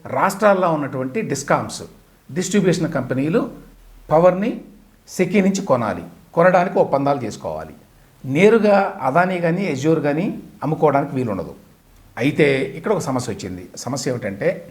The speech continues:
సెకీ దగ్గర నుంచి కొనడానికి ఆయా రాష్ట్ర ప్రభుత్వాలు లేక ఆ రాష్ట్ర ప్రభుత్వాల్లోని డిస్ట్రిబ్యూషన్ కంపెనీలు ఉత్సాహం చూపలేదు. ఎందుకు చూపలేదు అంటే సెకీ ఆఫర్ చేసిన దానికంటే ఇంకా తక్కువ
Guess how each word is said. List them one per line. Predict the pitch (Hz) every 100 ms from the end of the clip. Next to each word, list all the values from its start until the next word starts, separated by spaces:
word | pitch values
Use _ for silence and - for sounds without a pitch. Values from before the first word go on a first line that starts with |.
| - _ _ _
సెకీ | - 185 175 254
దగ్గర | 247 190 170 165
నుంచి | 160 143
కొనడానికి | 131 143 135 127 190 226 - - - - -
ఆయా | 151 156
రాష్ట్ర | 113 131 - 170
ప్రభుత్వాలు | 123 127 127 127 127 196 - - -
లేక | 196 196
ఆ | 156
రాష్ట్ర | 143 147 135
ప్రభుత్వాల్లోని | 123 131 123 113 110 131 202 - 113
డిస్ట్రిబ్యూషన్ | 123 165 160 - -
కంపెనీలు | 113 113 113 113 208 - - - - - -
ఉత్సాహం | 131 165 160 -
చూపలేదు. | 123 107 104 87 82 - _ _ _ _ _ - 165
ఎందుకు | 165 190
చూపలేదు | 180 170 143 135 120 98
అంటే | 87 139 98 - - _ _ _ _ -
సెకీ | - - 226 254 - 160
ఆఫర్ | 175 170
చేసిన | 170 170 143
దానికంటే | 135 127 117 113 135 - - - _ _ -
ఇంకా | 143 214 226 - - - _ -
తక్కువ | 156 -